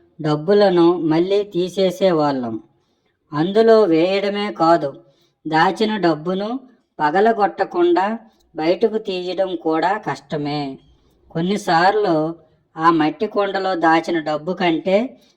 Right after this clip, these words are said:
కొనడానికైన ఖర్చే ఎక్కువ అయ్యేది. మీలో ఎవరైనా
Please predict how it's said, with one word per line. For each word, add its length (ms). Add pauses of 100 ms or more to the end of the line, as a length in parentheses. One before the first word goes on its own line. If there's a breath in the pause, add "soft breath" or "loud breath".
(120)
కొనడానికైన 840
ఖర్చే 440
ఎక్కువ 440
అయ్యేది. 600 (640)
మీలో 520
ఎవరైనా 840